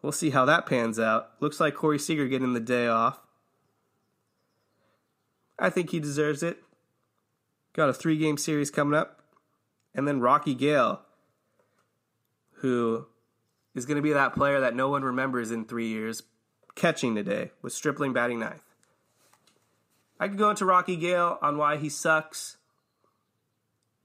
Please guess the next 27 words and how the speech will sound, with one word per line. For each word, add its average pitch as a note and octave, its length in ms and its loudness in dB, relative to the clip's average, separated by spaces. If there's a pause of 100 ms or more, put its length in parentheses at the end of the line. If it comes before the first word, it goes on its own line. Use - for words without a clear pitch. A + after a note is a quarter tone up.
(100)
but G3 360 4 (1000)
you D#3+ 100 -8
just F3+ 120 -8
gotta F#3 160 4
watch D3+ 200 4
one D#3 140 0
game F3+ 240 0
and D#3+ 80 -2
you'll C#3+ 120 -2
know D#3 200 0
he F3+ 100 -2
sucks. - 500 -8 (100)
It's, - 240 -20
it's - 160 -14
that F3+ 200 0
simple. B2 400 -6 (1080)
Russell F3+ 280 0
Martin's F3 300 2
supposed F3 280 -2
to D#3 80 -4
come D#3 180 -2
back D3 260 2
soon, A#2 360 -8 (720)
maybe C#3+ 240 -4
this C#3+ 200 -4
weekend, B2+ 380 -2 (2250)
which - 440 -6